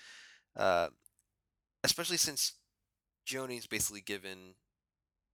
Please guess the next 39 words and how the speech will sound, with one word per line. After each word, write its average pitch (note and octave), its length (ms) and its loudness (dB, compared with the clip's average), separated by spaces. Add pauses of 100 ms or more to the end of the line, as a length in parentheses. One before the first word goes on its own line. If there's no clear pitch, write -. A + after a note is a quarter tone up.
(560)
well, E3+ 180 -4
you F3+ 120 0
know, F#3+ 160 2
it's, C3+ 180 4
it's - 160 0
curious. D3 420 6
What A#2+ 140 -2
does, A#2+ 320 4
what A#2 140 -4
does A2+ 180 -2
Trixie - 300 -8
do G#2 120 -4
at G2 60 -4
the G#2+ 120 -4
end? G2+ 160 -2 (360)
But C3+ 100 6
in D3+ 60 12
any D3+ 120 10
case, - 340 4
um, G#2 340 2 (640)
so B2+ 280 0
first - 560 2
we B2+ 140 -4
have C3+ 140 2
this A#2 180 2
interesting B2 400 -4
scene G#2+ 220 -2
where, G2+ 200 -8 (100)
where G2+ 420 -8
the A2 80 -10
doctor G#2+ 540 2
offers, G2+ 720 -4 (880)
uh, F2+ 380 -2 (1080)
Trixie A2 600 0 (540)
a A2+ 100 -2
chance A#2+ 400 0
to A#2 100 -6
go A2 240 -2
with G2 540 -6